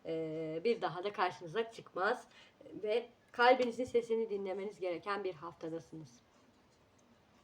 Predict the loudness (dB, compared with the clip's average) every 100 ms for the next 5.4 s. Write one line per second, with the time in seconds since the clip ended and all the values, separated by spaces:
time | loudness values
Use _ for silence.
0 | 0 4 6 6 2 0 0 -2 -4 -6
1 | -6 -4 -4 -6 -14 -20 0 4 4 6
2 | 2 2 -2 -4 -8 -12 -6 -4 -4 -4
3 | -2 -4 -6 -10 -12 -12 -10 -8 -8 -10
4 | -14 -20 _ -20 -20 -20 -12 -12 -6 -2
5 | -2 -2 -8